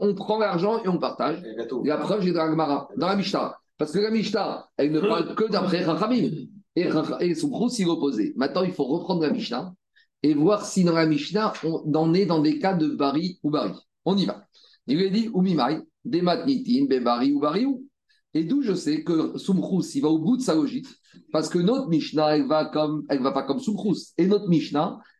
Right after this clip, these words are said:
Speaker 1: elle va dans un cas de Bari ou Bari. Analysons les cas de la Mishnah. Et on va reprendre tous les cas. Des Katané. Zéomer Shocha Izik.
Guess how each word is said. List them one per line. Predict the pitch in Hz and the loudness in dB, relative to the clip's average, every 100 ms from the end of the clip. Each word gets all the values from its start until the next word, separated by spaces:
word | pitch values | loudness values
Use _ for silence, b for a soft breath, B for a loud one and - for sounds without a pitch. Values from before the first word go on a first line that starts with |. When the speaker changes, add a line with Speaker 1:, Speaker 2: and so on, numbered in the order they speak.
| _ | _
Speaker 1:
elle | 156 170 156 | 0 2 2
va | 180 | 2
dans | 208 180 151 | 2 4 2
un | 151 | 2
cas | 147 202 | 0 2
de | 175 | 2
Bari | 156 156 160 196 | 0 0 0 0
ou | 175 | 0
Bari. | 147 120 98 _ | 0 -2 -8 _
Analysons | 165 202 202 196 208 | -2 0 2 2 2
les | 190 - | 0 0
cas | 202 | 0
de | |
la | 175 | 0
Mishnah. | 147 - - - | -2 -4 -10 -8
Et | 95 | -4
on | 135 | 0
va | 175 | 0
reprendre | 170 202 175 | -2 -4 -2
tous | |
les | 165 | -4
cas. | - - _ _ _ _ | -4 -12 _ _ _ _
Des | - 208 | -4 -2
Katané. | 156 151 127 - - _ _ | -2 0 -2 -4 -14 _ _
Zéomer | 127 160 277 240 240 | -2 2 2 2 0
Shocha | 247 208 - 170 | 0 -2 0 0
Izik. | 135 90 - | -2 -8 -14